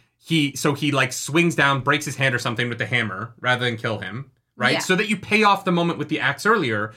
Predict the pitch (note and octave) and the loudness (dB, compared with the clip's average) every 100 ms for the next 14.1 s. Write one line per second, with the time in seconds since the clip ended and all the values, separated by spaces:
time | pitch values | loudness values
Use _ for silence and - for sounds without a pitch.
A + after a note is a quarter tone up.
0 | - - - F3+ G3 E3+ E3+ E3+ D#3+ E3+ | -18 -8 -2 0 2 2 2 2 2 2
1 | D3 C3+ - F3+ E3 D#3 D3 C#3 C3+ B2+ | 2 0 0 2 4 4 2 2 2 2
2 | B2+ B2 A#2 G#2 G2 F#2 E2+ E2 - A2+ | 0 0 0 0 -4 -4 -6 -10 -8 -2
3 | A2 G2 G2+ F#2+ F#2 F#2 G2+ - - D3+ | -2 -2 -6 -12 -12 -14 -18 -20 -2 0
4 | D3+ - C#3+ F#3 G#3+ A3 - D#3+ F3+ F#3+ | 0 -2 2 2 2 -2 -4 -2 0 0
5 | D#3+ C#3+ C#3+ G3 G3 E3+ E3+ D#3 - C3+ | 0 2 2 2 0 0 0 0 0 -2
6 | C#3 C#3+ C3+ C3 C3 A#2+ B2 B2+ B2+ B2 | 0 -2 0 -2 -2 -2 -2 -2 -4 -6
7 | A2+ A2 C#3 - - A3+ A3+ G3 F3+ F#3+ | -2 0 0 -4 -4 -2 0 0 2 2
8 | F3+ C3+ - E3+ F#3+ C3+ B2+ - D#3 D3+ | 2 -2 -2 -4 -4 -6 -8 0 2 2
9 | B2+ A#2 A2+ C3+ C#3 C#3 C3+ C#3 A#2 A2 | 2 -2 0 0 2 0 -4 -2 -2 -2
10 | A2+ A#2+ G#2+ A2 G#3 - A3+ B3 A#3+ G3 | -2 -6 -6 -6 -6 -8 -4 -2 0 0
11 | D#3 D#3 G#3 B3 A3+ G3+ D#3+ E3 A3+ G3 | 0 4 4 2 0 0 2 2 2 2
12 | C3 B2 F#3 D3 C3 C#3+ A2+ C#3+ C#3+ E3+ | -4 -4 -4 -4 -4 -6 -4 0 0 0
13 | - F3 D3 - C3+ C3+ A2 A#2 A#2 E3 | -2 -4 -2 0 0 0 -4 -6 -4 -2
14 | G3+ | -4